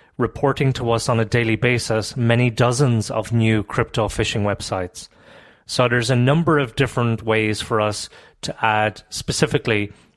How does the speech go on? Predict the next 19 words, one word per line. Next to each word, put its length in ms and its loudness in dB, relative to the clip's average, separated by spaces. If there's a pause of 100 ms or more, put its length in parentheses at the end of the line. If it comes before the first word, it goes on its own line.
(200)
phishing, 580 -2 (200)
uh, 180 -2
websites 500 -2
and 140 -2
fake 440 -6 (180)
social 340 -4
media 200 0
accounts 320 -2
to 100 -2
our 60 0
database. 560 -2 (420)
But 120 -8
that's 240 0
why 240 2
I 80 2
go 120 -2
back 320 -2
to 340 0
the, 560 -2